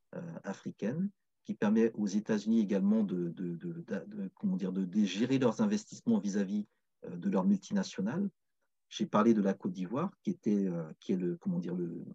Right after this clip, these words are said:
le bastion de la France-Afrique, mais je pourrais aussi parler à la même époque de la Guinée de Sékou Touré. Quand la Guinée de Sékou Touré rompt avec la France,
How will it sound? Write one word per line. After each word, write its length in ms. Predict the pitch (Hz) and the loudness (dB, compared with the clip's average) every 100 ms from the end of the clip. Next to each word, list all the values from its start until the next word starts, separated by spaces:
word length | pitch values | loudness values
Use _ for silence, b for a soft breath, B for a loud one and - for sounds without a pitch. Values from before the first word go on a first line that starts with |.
| - - | -16 -10
le 120 | 107 | -4
bastion 460 | 98 113 117 - 139 | 2 2 2 0 4
de 80 | 117 | 4
la 100 | 98 | 2
France-Afrique, 720 | - 98 - - 185 208 _ b b _ | 0 -4 -4 -4 -4 -6 _ b b _
mais 60 | - | -12
je 100 | - | 0
pourrais 160 | - | 4
aussi 200 | 113 - | 4 2
parler 260 | 117 107 131 | -2 2 2
à 80 | 139 | 4
la 100 | 104 | 6
même 200 | 110 107 | 6 6
époque 300 | 101 156 123 | 4 2 2
de 60 | |
la 120 | 98 98 | 2 2
Guinée 320 | 98 127 175 | 0 2 2
de 80 | 101 | 0
Sékou 320 | - - - | -6 -10 -14
Touré. 260 | - 95 - _ _ _ _ _ - | -12 -12 -14 _ _ _ _ _ 2
Quand 100 | 120 | 4
la 140 | 104 | 6
Guinée 260 | 95 110 120 | 6 6 6
de 100 | 101 | 4
Sékou 340 | - - - | -2 -6 -8
Touré 280 | - 101 101 | -4 2 2
rompt 280 | 90 120 127 | 4 4 6
avec 260 | 90 87 | 4 -2
la 100 | - | -8
France, 540 | - - 233 - - | -8 -4 -4 -4 -10